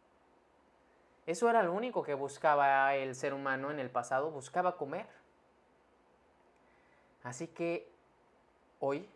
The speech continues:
tenemos algo muy diferente al pasado. Y cuando comprendas esto, posiblemente también entiendas de dónde surge la duda. Pero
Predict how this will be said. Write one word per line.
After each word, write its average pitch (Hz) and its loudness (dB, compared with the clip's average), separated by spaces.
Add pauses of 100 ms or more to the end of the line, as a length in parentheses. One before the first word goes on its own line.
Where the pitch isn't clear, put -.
(920)
tenemos 139 -6
algo 170 -4
muy 170 -2
diferente 180 -2
al 143 -4
pasado. 143 -4 (400)
Y 139 -14
cuando 147 0
comprendas 180 0
esto, 208 -6
posiblemente 165 -2
también 147 -4
entiendas 147 -4
de 123 -6
dónde 143 -6
surge 131 -8
la 113 -2
duda. 156 -6 (1160)
Pero 139 -2